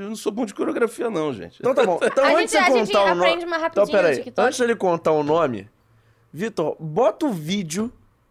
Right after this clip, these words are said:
Speaker 2: dá a ala feminina da nossa produção aí, por favor.
Speaker 1: Ala feminina.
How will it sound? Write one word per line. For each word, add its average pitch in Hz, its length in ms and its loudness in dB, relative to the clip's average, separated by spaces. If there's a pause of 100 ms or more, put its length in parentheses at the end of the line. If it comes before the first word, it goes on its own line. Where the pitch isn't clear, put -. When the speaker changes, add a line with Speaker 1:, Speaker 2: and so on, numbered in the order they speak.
(500)
Speaker 2:
dá 170 120 2
a - 20 4
ala 214 180 4
feminina 202 720 0
da 151 120 4
nossa 151 240 0
produção 143 500 -2
aí, 135 140 4
por 127 80 -12
favor. 135 180 2
Speaker 1:
Ala 180 220 4
feminina. 160 840 0